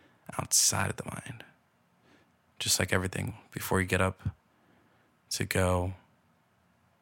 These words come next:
get out of your chair, to go shower, you imagine doing it first.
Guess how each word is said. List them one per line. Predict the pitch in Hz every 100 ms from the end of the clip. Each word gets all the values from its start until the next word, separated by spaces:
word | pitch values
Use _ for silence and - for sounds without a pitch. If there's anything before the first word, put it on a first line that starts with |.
| _ _
get | - 98
out | 92
of |
your | 92
chair, | 90 - 92 90 90 92 _ _ _ _ -
to | -
go | 98
shower, | 98 - 95 92 90 90 95 _ _ _ _ _ _ -
you | -
imagine | 101 95 95 95 92
doing | 92 95
it | 92 -
first. | - 98 -